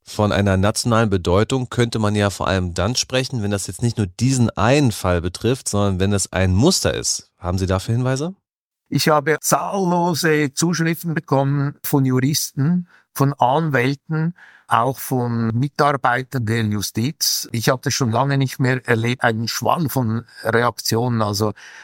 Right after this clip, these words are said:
Speaker 2: das Thema, das ist viral gegangen in den elektronischen Medien. Ich habe sowas schon lange nicht mehr erlebt.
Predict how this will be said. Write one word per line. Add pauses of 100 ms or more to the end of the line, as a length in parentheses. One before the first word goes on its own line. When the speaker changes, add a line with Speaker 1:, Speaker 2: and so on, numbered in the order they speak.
(140)
Speaker 2:
das
Thema,
das
ist
viral
gegangen
in
den
elektronischen
Medien.
Ich
habe
sowas
schon
lange
nicht
mehr
erlebt.